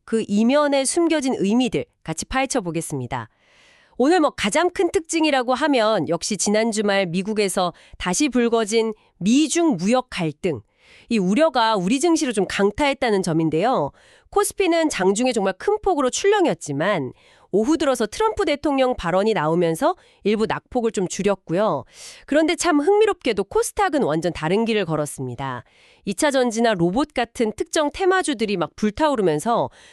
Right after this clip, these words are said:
극적인 반등 끝에 상승 마감했거든요. 이렇게 서로 다른 길을 간 두 시장,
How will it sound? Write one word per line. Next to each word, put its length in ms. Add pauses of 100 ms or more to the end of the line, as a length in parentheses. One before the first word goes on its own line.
(120)
극적인 540
반등 400
끝에 340
상승 340
마감했거든요. 840 (560)
이렇게 500
서로 260
다른 320
길을 240
간 240
두 220
시장, 480